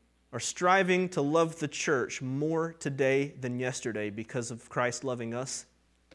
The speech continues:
I think that's probably good. And now we pick up here in verse twelve. And this is, uh, one of the other simple truths that I think is, is glaring in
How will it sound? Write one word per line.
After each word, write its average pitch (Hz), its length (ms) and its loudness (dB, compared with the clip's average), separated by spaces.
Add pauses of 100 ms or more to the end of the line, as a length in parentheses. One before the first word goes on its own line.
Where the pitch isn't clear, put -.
(300)
I - 20 -20
think 135 140 -8
that's 117 120 -12
probably 110 260 -6
good. 92 200 -12 (2750)
And 156 60 2
now 175 120 12
we 165 100 12
pick 196 200 8
up 202 140 12
here 180 320 8 (240)
in 139 140 0
verse 143 220 6
twelve. 131 420 4 (1500)
And 147 140 4
this 170 160 8
is, 139 240 6
uh, 123 260 6 (1500)
one 147 120 4
of 147 60 6
the 143 120 8
other 156 160 6
simple 165 340 0
truths 127 600 -2 (120)
that 131 140 0
I 127 80 4
think 143 240 0
is, 120 180 -2
is 127 160 0
glaring 131 400 6
in 113 160 -4